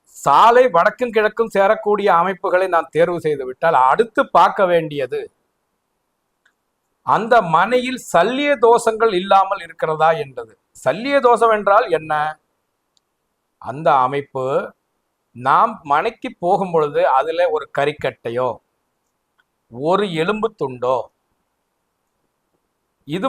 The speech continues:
மாதிரியான சில ஆகாத விஷயங்கள் அந்த மனையில பார்த்தா, அந்த மனை அவ்வளவு சிறப்பில்லைன்னு அர்த்தம். அதுக்கு அடுத்தபடியா, நீங்க தேர்வு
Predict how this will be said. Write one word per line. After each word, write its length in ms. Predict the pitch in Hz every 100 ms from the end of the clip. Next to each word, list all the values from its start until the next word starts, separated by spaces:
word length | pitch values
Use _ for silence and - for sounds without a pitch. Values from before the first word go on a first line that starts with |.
| 262
மாதிரியான 680 | 254 233 226 214 185 180 175 143 123 _ _ _
சில 200 | 170 160 131 131 127 165
ஆகாத 480 | 202 233 247 254 214
விஷயங்கள் 460 | 190 208 208 208 202
அந்த 160 | 175 151 135
மனையில 440 | 151 196 190 190 - 131
பார்த்தா, 380 | 139 - 135 156 170 -
அந்த 200 | 127 135 120 117
மனை 220 | 131 196 285 _ _ _ _
அவ்வளவு 360 | 123 147 135 165 -
சிறப்பில்லைன்னு 720 | 135 160 - 135 113 113 143
அர்த்தம். 360 | 107 _ - - _ _ _ _ _ _ _ _
அதுக்கு 380 | 120 175 262 240 190
அடுத்தபடியா, 680 | 247 277 226 196 196 202 120 131 - _ _ _ _ _ _ 139
நீங்க 320 | 160 180 170 170 185
தேர்வு 320 | 269 294